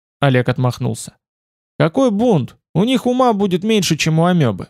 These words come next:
Просто сбой в программе, поломка, техническая мутация.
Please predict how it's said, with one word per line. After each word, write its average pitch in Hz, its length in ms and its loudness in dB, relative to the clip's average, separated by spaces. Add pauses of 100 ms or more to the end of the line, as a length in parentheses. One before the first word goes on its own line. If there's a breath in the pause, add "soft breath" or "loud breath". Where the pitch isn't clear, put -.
(160)
Просто 262 360 0
сбой 185 260 2
в - 80 -10
программе, 151 560 0
поломка, 156 580 0
техническая - 640 -4
мутация. 131 680 -2